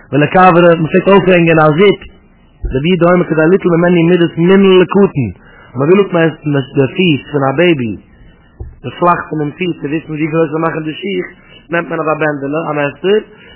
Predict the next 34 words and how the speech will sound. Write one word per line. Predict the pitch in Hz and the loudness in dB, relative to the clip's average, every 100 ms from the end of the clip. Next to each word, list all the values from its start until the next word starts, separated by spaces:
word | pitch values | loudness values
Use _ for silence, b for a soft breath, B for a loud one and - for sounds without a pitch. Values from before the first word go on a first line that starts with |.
| - 160 | -6 -2
דו | 175 | 0
שוין | 175 180 | 4 4
אויך | 165 160 | 4 2
א | |
שיט. | - - - b b b - 156 | -2 -8 -10 b b b 0 2
נייער, | 160 160 180 | 4 4 4
דער | 165 151 | 2 2
טרוקט | - - 165 | -2 0 0
ארויס, | 160 156 139 - B B B B 135 | 4 4 2 -6 B B B B -8
א | 131 | -4
שטיק | - 165 | -2 0
אין | 160 | 0
דער | 139 135 | 2 2
נייער, | 131 131 160 202 214 - _ _ _ _ | 2 2 2 2 0 -10 _ _ _ _
דאס | - | -14
איז | 127 131 | -8 -4
געמאכט | 135 151 135 | -2 -2 -2
געווארן | 143 143 131 | -4 -6 -6
פון | 127 131 123 113 _ _ _ _ _ _ _ _ _ _ _ _ _ - 120 | -10 -10 -12 -16 _ _ _ _ _ _ _ _ _ _ _ _ _ -18 -8
גרוזעלעך. | 156 170 143 107 - - B B B - | -4 -4 -6 -8 -10 -18 B B B -12
איז | 120 - 143 | -12 -8 0
דער | 135 147 | 2 4
ליכטער | 185 - 190 156 | 2 2 0 2
וואו | 185 175 | 2 2
אויף | 156 - | 0 -2
קשר | 180 180 - 175 160 165 | 0 0 -2 -2 0 0
מאכטן. | 147 - - 101 92 - b b b | 0 -4 -14 -18 -20 -20 b b b
זאגט | 156 - 160 | -16 -6 -4
רשי, | 160 156 175 208 208 b b b - 156 | -4 -4 -4 -4 -8 b b b -6 -4
יש | 190 - | -2 -4
לך | 208 170 160 156 | -4 -4 -4 -4
אדם, | 139 135 139 | -4 -6 -6
שנותן | - 151 185 175 175 151 | -6 -2 -2 -2 -2 0
המכס | 156 170 160 160 | 2 2 2 -2